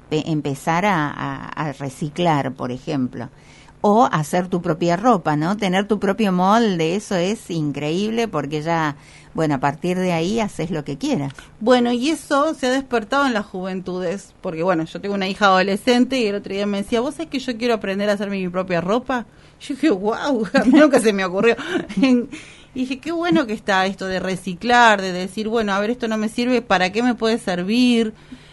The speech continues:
Speaker 2: Entonces, es, es, es, es un poco esto que decís vos. Tenemos una mirada desde lo comunitario, desde lo popular, pero también desde el cuidado del ambiente, también desde la interculturalidad, eh, culturalidad, eh, esto de la inclusión.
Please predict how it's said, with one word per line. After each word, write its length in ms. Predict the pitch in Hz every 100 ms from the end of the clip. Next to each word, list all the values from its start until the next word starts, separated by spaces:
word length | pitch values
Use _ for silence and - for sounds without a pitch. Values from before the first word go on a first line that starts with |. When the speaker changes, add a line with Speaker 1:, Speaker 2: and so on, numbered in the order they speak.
| - -
Speaker 2:
Entonces, 480 | 220 240 262 254 - - -
es, 240 | - 214 -
es, 200 | - 220
es, 440 | 185 220 214 202 233
es 140 | 226
un 100 | 247
poco 180 | 240 233
esto 160 | 247 208
que 80 |
decís 240 | 196 190 196
vos. 260 | 175 156 - - -
Tenemos 460 | 185 240 277 262
una 180 | 262 247
mirada 760 | 247 233 226 226 233 247 254 262 - - - -
desde 280 | 185 185 190
lo 140 | 175
comunitario, 920 | 175 165 180 180 247 254 233 214 202
desde 220 | 185 180
lo 100 | 185
popular, 480 | 190 190 208 240 247
pero 160 | 240 196
también 480 | 196 190 220 262 262
desde 180 | 220 185
el 100 | 180
cuidado 360 | 180 180 175 175
del 140 | 180
ambiente, 600 | 175 190 202 185 170 175
también 640 | 170 170 190 220 247 269
desde 260 | 233 202 190
la 100 | 180
interculturalidad, 1200 | 180 170 170 175 170 170 165 160 170 214 220 -
eh, 40 | 190 185
culturalidad, 920 | 226 214 190 175 175 170 196 190 180 - - - -
eh, 400 | 185 180 180 180 -
esto 340 | 220 233 220
de 280 | 196 196 196
la 180 | 185 175
inclusión. 880 | 175 180 170 - 233 233 208 180